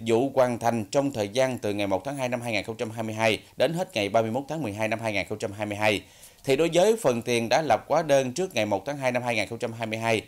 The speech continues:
không thuộc trường hợp được áp dụng chính sách giảm thuế giá trị gia tăng. Đối với phần tiền còn lại chưa thanh toán, được lập hóa đơn từ ngày một tháng hai năm hai nghìn không trăm hai mươi hai đến hết ngày ba mươi mốt tháng mười hai năm hai nghìn không trăm hai mươi hai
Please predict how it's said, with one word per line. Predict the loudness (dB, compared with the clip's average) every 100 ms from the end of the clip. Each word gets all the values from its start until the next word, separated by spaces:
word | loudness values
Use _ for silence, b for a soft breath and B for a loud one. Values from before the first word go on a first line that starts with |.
| B -2
không | 0 0 0
thuộc | -2 0
trường | -4 -2
hợp | 0 0 0
được | -6 -2
áp | -4 -4
dụng | -6
chính | -6 -4
sách | -4 -2
giảm | -2 -4
thuế | -2 -4
giá | -4
trị | -6
gia | -4 0
tăng. | 2 0 -4 _ _ _ _ b b b b b b b _ _ _ _
Đối | 4 6
với | 6 4 4
phần | 2 2
tiền | 2 0 2
còn | 2 4
lại | 4 4 2
chưa | 2 2
thanh | 2 2
toán, | 2 2 -4
được | -2 2
lập | 2 2
hóa | 2 2
đơn | 4 2 2
từ | 0
ngày | 0 2
một | 2 0
tháng | -2
hai | 0
năm | 0 0
hai | 0
nghìn | -2
không | -2
trăm | -4 -4
hai | -4
mươi | -2
hai | 2 0 0 -4
đến | -2
hết | 0 -2 0
ngày | 0
ba | 2 2
mươi |
mốt | 2 -2 -2
tháng | -6 -4
mười | -2
hai | -2
năm | -2
hai | 0 0
nghìn | -2
không | -4
trăm | -6
hai | -4 -4
mươi | -2
hai | 0 0